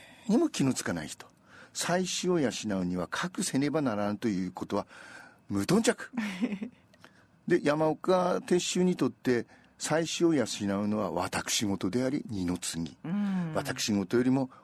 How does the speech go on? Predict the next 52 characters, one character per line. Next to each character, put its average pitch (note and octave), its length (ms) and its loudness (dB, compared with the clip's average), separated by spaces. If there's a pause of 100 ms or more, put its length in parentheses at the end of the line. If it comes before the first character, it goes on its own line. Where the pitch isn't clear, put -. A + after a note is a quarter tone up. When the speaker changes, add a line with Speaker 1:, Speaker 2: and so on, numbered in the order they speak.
Speaker 1:
公、 F#2+ 520 0
工 G2+ 260 0
事 F2+ 160 -2
を A#2+ 100 2
優 G#2 200 2
先 G2 240 0
さ G2 120 -6
せ - 140 -4
る。 C#2+ 140 -10 (200)
こ C#3 120 2
れ E3 80 2
が G#3+ 120 2 (140)
武 A#2+ 80 -2
士。 - 180 0 (460)
Speaker 2:
う E3+ 60 -4
ん。 E3+ 400 -2
Speaker 1:
山 A#2+ 200 2
岡 A#2+ 160 0
は B2 120 2
義 G#2 160 0
に D#3 120 4
厚 - 200 0
く、 G#2+ 220 0 (420)
国 C3 280 -2
事 C3+ 80 0
に C#3+ 120 4
奔 B2+ 160 2
走 A#2+ 320 0
す - 80 -2
る A2+ 120 0
老 A2+ 180 2
子 A2+ 160 -2
が A2+ 100 2
い G#2+ 60 2
れ G2 100 2
ば、 F2+ 200 0
誰 G#2 220 -2
で F3 100 0
も F3+ 300 2
う - 100 -2
ち - 100 -4
さ B2 100 0 (100)
連 G#2+ 120 2
れ G2+ 80 -4
て - 60 -10
き - 40 -12
て G#2 80 -2
ま F2+ 140 2
ま F#2 80 -4
か - 120 -8
け - 80 -8
る。 - 100 -14